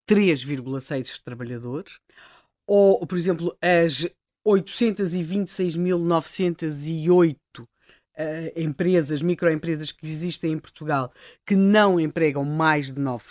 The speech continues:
trabalhadores, há certamente diferenças. Será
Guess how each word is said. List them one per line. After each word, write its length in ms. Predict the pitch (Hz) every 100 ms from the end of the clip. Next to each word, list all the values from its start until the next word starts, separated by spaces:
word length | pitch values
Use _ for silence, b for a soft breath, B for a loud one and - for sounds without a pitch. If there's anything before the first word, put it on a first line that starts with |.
| -
trabalhadores, 560 | 147 135 147 147 175 - -
há 100 | 220
certamente 680 | - 220 226 214 220 - 202
diferenças. 680 | 214 - 240 214 - 170 _ _ _ _ _ _ _ _ _ _ _ _
Será 460 | - 185 190 151